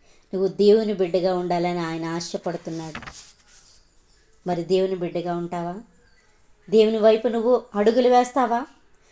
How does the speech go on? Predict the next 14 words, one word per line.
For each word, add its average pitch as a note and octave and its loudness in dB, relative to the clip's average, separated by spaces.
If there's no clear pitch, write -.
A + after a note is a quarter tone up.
ఈ A3+ 4
వాక్యం B3 4
విన్న C4+ 0
నువ్వు C4 0
ఇప్పుడే C4+ 6
మోకాళ్ళ A#3 4
నుంచి C4+ -4
ప్రార్థన C4 2
చేసుకొని, B3 -4
దేవునికి C#4 4
సత్యమైన C#4+ 2
వాక్యాన్ని C#4 4
నువ్వు C#4 0
ధరించుకో. C#4+ 2